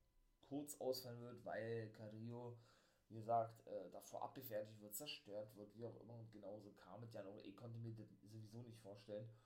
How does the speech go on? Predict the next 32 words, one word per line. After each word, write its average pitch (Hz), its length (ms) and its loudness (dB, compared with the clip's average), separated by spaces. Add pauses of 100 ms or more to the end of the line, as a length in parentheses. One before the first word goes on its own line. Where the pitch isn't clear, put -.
(360)
dass - 180 2
der 110 100 0
gute 110 220 -4
Sheamus, 117 500 4
äh, - 40 -2
irgendwie 113 480 2
jetzt 113 200 6
ein 113 120 -2
langfristiges 113 640 0
Match - 480 4
absolvieren 117 680 -2
soll 123 500 2
gegen 120 280 -4
Carrillo, 120 560 -2
weil 110 300 2
man, 110 520 -2 (440)
man 127 120 -2
sieht 147 240 4
dann 139 180 8
nur 120 120 -2
noch 117 60 -2
mit 117 100 -4
der 123 100 8
Maske, 117 440 4
ne, 123 260 -2
die 120 80 -6
Nase 113 280 0
muss 117 260 -4
richtig 120 300 -6
durch 127 220 -2
gewesen 101 340 -6
sein. 104 260 -2